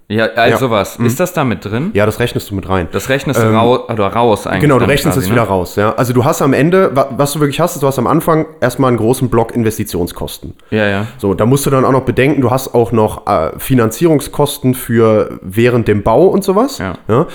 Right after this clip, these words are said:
Speaker 2: Also irgendwie, äh, zwei Jahre oder ein Jahr oder je nachdem, <laughs> wo du bist auf der Welt, wie lange das dann halt dauert. Ähm,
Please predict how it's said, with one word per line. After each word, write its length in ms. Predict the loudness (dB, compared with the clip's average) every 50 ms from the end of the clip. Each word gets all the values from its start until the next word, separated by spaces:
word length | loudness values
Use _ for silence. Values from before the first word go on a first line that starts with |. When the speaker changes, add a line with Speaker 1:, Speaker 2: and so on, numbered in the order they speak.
| -18 -18 -8
Speaker 2:
Also 160 | -4 0 0 2
irgendwie, 360 | 2 2 2 2 2 2 2
äh, 140 | 2 0 -4
zwei 240 | -6 0 2 2 4
Jahre 300 | 4 4 2 2 2 2
oder 180 | 2 4 4
ein 100 | 2 2
Jahr 240 | 2 2 2 4 4
oder 100 | 4 4
je 100 | 4 2
nachdem, 280 | 2 0 0 0 -2 0
<laughs> 80 | 2
wo 80 | 2 2
du 120 | 2 2
bist 260 | 2 2 0 2 2 -2
auf 100 | -2 0
der 160 | -2 0 2
Welt, 200 | 2 0 2 0
wie 40 | 0
lange 200 | 0 2 2 0
das 100 | 0 0
dann 140 | -2 -2
halt 160 | -2 -4 0 2
dauert. 320 | 2 4 4 2 0 -4 -14 -18 -20 -20 -20 -18 -4
Ähm, 320 | 0 2 2 4 2 0